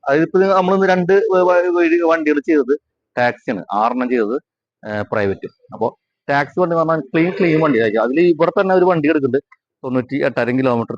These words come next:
താഴെയായിട്ടുള്ള വണ്ടി, എട്ട് ലക്ഷത്തി something ആണ് ചോദിക്കുന്നത്. ക്ലീൻ വണ്ടിയാണ്, രണ്ടായിരത്തി പതിമൂന്ന് മോഡലാണ്, കിടിലൻ വണ്ടി. വണ്ടി എടുത്താൽ പിന്നെ ഒന്നും ചെയ്യേണ്ട ആവശ്യമില്ല, അങ്ങനത്തെ വണ്ടികളാണ് ഇവിടെ കിടക്കുന്നത്. അപ്പോ ഇവരുടെ, ഏഹ്, ഡീറ്റെയിൽസും കാര്യങ്ങളൊക്കെ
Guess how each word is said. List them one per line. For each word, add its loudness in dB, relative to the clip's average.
താഴെയായിട്ടുള്ള 0
വണ്ടി, -4
എട്ട് -4
ലക്ഷത്തി 0
something -4
ആണ് -4
ചോദിക്കുന്നത്. -2
ക്ലീൻ 0
വണ്ടിയാണ്, 0
രണ്ടായിരത്തി -4
പതിമൂന്ന് -2
മോഡലാണ്, -4
കിടിലൻ -2
വണ്ടി. -4
വണ്ടി 0
എടുത്താൽ -2
പിന്നെ -2
ഒന്നും -4
ചെയ്യേണ്ട 0
ആവശ്യമില്ല, 0
അങ്ങനത്തെ -6
വണ്ടികളാണ് 0
ഇവിടെ 0
കിടക്കുന്നത്. -2
അപ്പോ 2
ഇവരുടെ, 4
ഏഹ്, 2
ഡീറ്റെയിൽസും 0
കാര്യങ്ങളൊക്കെ 0